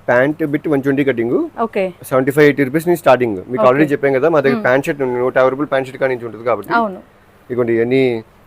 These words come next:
Speaker 1: కార్డ్మెంట్ రకాలు, మీడియం రేటు.
Speaker 2: ఆహా, ఓకే.
Speaker 1: బండల్కి ట్వంటీ పీస్ వస్తాయి.
Speaker 2: మ్మ్.
Speaker 1: ఇది ఒక ఐటమ్.
Speaker 2: ఓకే.
Speaker 1: మీకు ఈ పదివేల పీస్లే ప్యాంట్ లైన్ దొరుకుద్ది మా దగ్గర.
Speaker 2: మ్మ్.
Speaker 1: వన్ థర్టీ కటింగ్ వస్తుంది కార్డ్మెంట్.
Speaker 2: వన్ థర్టీ.
Speaker 1: వన్ థర్టీ కటింగ్. ఎవరు రెడీమేడ్ తయారు చేయించుకోవడానికి చాలా బాగుంటది.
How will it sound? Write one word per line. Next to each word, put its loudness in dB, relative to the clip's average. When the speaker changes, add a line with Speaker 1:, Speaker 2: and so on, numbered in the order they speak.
Speaker 1:
కార్డ్మెంట్ 4
రకాలు, 0
మీడియం 0
రేటు. -2
Speaker 2:
ఆహా, -10
ఓకే. -12
Speaker 1:
బండల్కి 2
ట్వంటీ -4
పీస్ -4
వస్తాయి. -4
Speaker 2:
మ్మ్. -12
Speaker 1:
ఇది -6
ఒక -4
ఐటమ్. -4
Speaker 2:
ఓకే. -12
Speaker 1:
మీకు -2
ఈ 2
పదివేల 0
పీస్లే 2
ప్యాంట్ 6
లైన్ 4
దొరుకుద్ది -2
మా 2
దగ్గర. -2
Speaker 2:
మ్మ్. -8
Speaker 1:
వన్ 2
థర్టీ 0
కటింగ్ 2
వస్తుంది -2
కార్డ్మెంట్. -4
Speaker 2:
వన్ -2
థర్టీ. -12
Speaker 1:
వన్ -2
థర్టీ -4
కటింగ్. -6
ఎవరు 4
రెడీమేడ్ 6
తయారు 6
చేయించుకోవడానికి -2
చాలా 2
బాగుంటది. -6